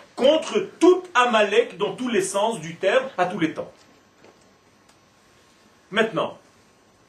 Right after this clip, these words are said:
avec tout ce degré-là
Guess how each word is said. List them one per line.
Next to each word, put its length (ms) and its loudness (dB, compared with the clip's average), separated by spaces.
avec 380 0
tout 140 6
ce 220 -4
degré-là 640 -2